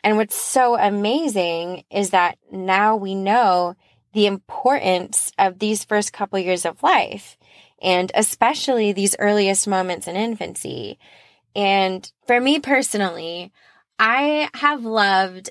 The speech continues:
every second of my journey within and through <laughs> the world of babies. Um, and that definitely includes the harder ones. You know, of course,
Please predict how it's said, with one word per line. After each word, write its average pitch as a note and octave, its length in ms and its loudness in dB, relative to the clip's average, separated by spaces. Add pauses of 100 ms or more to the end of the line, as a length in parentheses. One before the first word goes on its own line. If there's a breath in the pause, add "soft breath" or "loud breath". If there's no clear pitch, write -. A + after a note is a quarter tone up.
(340)
every C4 640 2
second G3+ 600 -2
of F#3+ 220 -2
my F#3 200 -4
journey E3 680 -8 (160)
within E3+ 800 -6 (320)
and F#3 240 -6
through F#3 500 2
<laughs> C4+ 280 0
the A#3+ 360 2
world G#3 300 2
of F3+ 180 -2
babies. C3+ 600 -8 (580 loud breath)
Um, F3+ 560 2
and G3 160 2
that A3 160 2
definitely B3 400 2
includes A3 400 0
the G3+ 120 2
harder F#3 300 2
ones. F3 340 -2
You F#3 60 -2
know, F3 140 2
of F3+ 160 -6
course, F#3 520 0